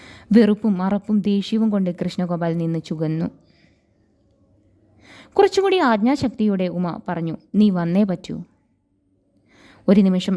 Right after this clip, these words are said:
എന്തോ ഓർത്ത് അയാൾ സമ്മതത്തിൻ്റേതായ ഒരു നെടുവീർപ്പിട്ടു. കൃഷ്ണഗോപാലിൻ്റെ കാറ് ഒരു ആഡംബര കപ്പൽ പോലെയാണ് ഉമയ്ക്ക് തോന്നിയത്. എന്തൊക്കെയോ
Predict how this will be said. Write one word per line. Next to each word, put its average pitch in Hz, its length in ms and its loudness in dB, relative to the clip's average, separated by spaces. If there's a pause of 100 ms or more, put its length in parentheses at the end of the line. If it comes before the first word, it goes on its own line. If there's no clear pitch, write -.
(120)
എന്തോ 214 220 4 (140)
ഓർത്ത് 175 300 -4
അയാൾ 170 200 -4 (240)
സമ്മതത്തിൻ്റേതായ 185 920 0 (120)
ഒരു 170 180 -6
നെടുവീർപ്പിട്ടു. 160 680 -6 (1800)
കൃഷ്ണഗോപാലിൻ്റെ 202 760 2
കാറ് 160 240 -4 (220)
ഒരു 180 120 -2 (260)
ആഡംബര 190 380 0 (120)
കപ്പൽ 180 420 -4
പോലെയാണ് 151 480 -4 (300)
ഉമയ്ക്ക് 185 320 2
തോന്നിയത്. 147 440 -4 (1500)
എന്തൊക്കെയോ 311 360 4